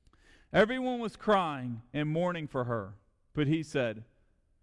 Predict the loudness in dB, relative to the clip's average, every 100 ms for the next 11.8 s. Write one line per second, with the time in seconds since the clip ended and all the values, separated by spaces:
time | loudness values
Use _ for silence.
0 | _ -18 -14 0 4 4 2 2 4 4
1 | 0 -4 -4 -2 -2 0 0 0 0 -2
2 | 2 2 2 -4 -6 -6 -6 -8 -2 0
3 | 0 -6 _ _ _ _ -6 -4 -2 -2
4 | -2 0 0 0 -6 _ _ _ _ _
5 | _ _ _ _ _ _ _ _ _ _
6 | _ _ -2 0 0 0 -2 -2 -6 -10
7 | -10 -8 -8 -10 -16 _ _ _ _ _
8 | _ _ _ _ _ _ _ _ _ _
9 | _ _ -4 0 -2 -2 -2 0 2 0
10 | -4 -6 -6 -2 0 0 -2 -6 -10 -10
11 | -8 -8 -10 -6 -4 -4 -8